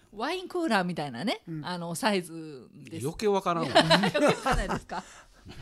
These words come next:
Speaker 1: <laughs> えー、欲しい方はね、枚数。はい、あ、そうそうそう。花かっぱのね、あの、塗り絵がついていますので、えー、そちらも楽しんでください。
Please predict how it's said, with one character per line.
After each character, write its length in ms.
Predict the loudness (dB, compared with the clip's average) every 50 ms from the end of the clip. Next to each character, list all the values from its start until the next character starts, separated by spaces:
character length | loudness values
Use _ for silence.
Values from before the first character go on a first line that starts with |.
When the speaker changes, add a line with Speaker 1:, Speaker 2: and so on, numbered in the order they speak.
| -12 -12 -12 -14 -14 -12 -12 -10 -10 -10 -12 -10
Speaker 1:
<laughs> 1200 | -12 -12 -12 -12 -14 -12 -10 -10 -10 -10 -10 -12 -12 -10 -10 -10 -8 -8 -8 -6 -6 -6 -6 -6
え 240 | -6 -4 -4 -2 -2
ー、 20 |
欲 160 | -4 -4 -4
し 140 | -4 -6 -6
い 40 | -4
方 300 | -4 -4 -2 -2 -2 -2
は 140 | -2 -4 -4
ね、 220 | -4 -6 -6 -6 -2
枚 280 | 2 4 6 6 4
数。 320 | 2 -2 -6 -8 -8 -10 -10 -10 -12 -14 -14 -16 -18 -20 -20 -20 -20 -20 -20 -20 -18 _
は 140 | -2 -2 -2
い、 80 | -2 -2
あ、 100 | -6 -6 -8 -10 _
そ 140 | -4 -4 -4
う 40 | -2
そ 120 | -4 -6
う 40 | -8
そ 120 | -8 -10
う。 60 | -12 -12 -16 -20 -12 -6
花 220 | -4 -2 -2 2
か 120 | 2 2 2
っ 60 | 2
ぱ 120 | 2 0
の 160 | 0 0 -2
ね、 240 | -4 -4 -4 -4 -4
あ 120 | -4 -4 -4
の、 240 | -4 -4 -4 -2
塗 220 | 0 2 4 4 4
り 80 | 4
絵 220 | 4 4 2 2 2
が 300 | 2 2 2 2 0 -4 -8
つ 160 | -8 -6 -4
い 120 | -4 -4 -4
て 120 | -6 -6
い 120 | -4 -2
ま 160 | -2 -2 -2 -4
す 100 | -6 -8
の 200 | -10 -10 -8 -6
で、 340 | -2 0 0 0 -2 -4 -8 -16 -18 -12
え 380 | -8 -6 -4 -4 -4 -4 -4 -6
ー、 40 | -6
そ 160 | -6 -8 -8
ち 120 | -8 -8 -8
ら 120 | -6 -6
も 320 | -6 -6 -6 -6 -6 -8 -8
楽 220 | -6 -6 -6 -6 -6
し 180 | -6 -6 -6
ん 80 | -6 -6
で 120 | -6 -10
く 120 | -12 -12 -10
だ 140 | -10 -10 -8
さ 220 | -8 -10 -10
い。 40 | -10